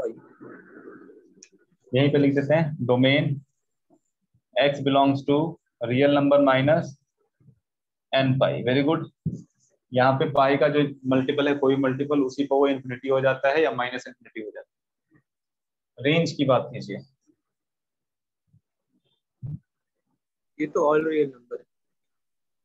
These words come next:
Speaker 2: देखो, inverse,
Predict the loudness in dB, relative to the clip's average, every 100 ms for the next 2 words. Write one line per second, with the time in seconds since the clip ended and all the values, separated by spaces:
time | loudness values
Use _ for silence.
0 | _ _ _ _ _ _ _ _ _ -18
1 | -18 _ _ _ -2 0 0 -2 -2 0
2 | 2 2 0 -6 -20